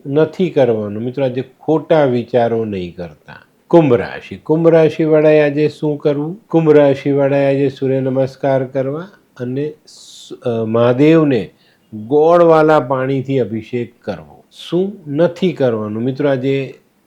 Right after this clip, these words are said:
અન્નનો બગાડ બિલકુલ નહીં. મીન રાશિ, મીન રાશિવાળાએ આજે શું કરવું? મીન રાશિવાળાએ આજે સત્યનો સાથ આપવો જોઈએ, ખોટા કામમાં બિલકુલ પણ ઇન્વોલ્વ નહીં થતા.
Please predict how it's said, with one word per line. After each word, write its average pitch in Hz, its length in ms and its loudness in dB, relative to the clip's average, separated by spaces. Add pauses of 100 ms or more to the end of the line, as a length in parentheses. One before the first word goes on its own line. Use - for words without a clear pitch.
(160)
અન્નનો 160 540 2
બગાડ 113 480 -2
બિલકુલ 110 600 -4
નહીં. 117 320 -6 (220)
મીન 170 320 4
રાશિ, 110 440 0
મીન 175 340 0
રાશિવાળાએ 165 680 2
આજે 160 280 0
શું 156 300 -6
કરવું? 107 300 -6
મીન 143 340 -2
રાશિવાળાએ 147 760 -4
આજે 143 380 -8 (240)
સત્યનો 170 840 2
સાથ 120 420 2
આપવો 95 420 -6
જોઈએ, 95 340 -8 (100)
ખોટા 123 380 -2
કામમાં 120 720 -6 (600)
બિલકુલ 110 480 -2
પણ 117 240 0
ઇન્વોલ્વ 113 480 -2
નહીં 107 240 -2
થતા. 80 420 -12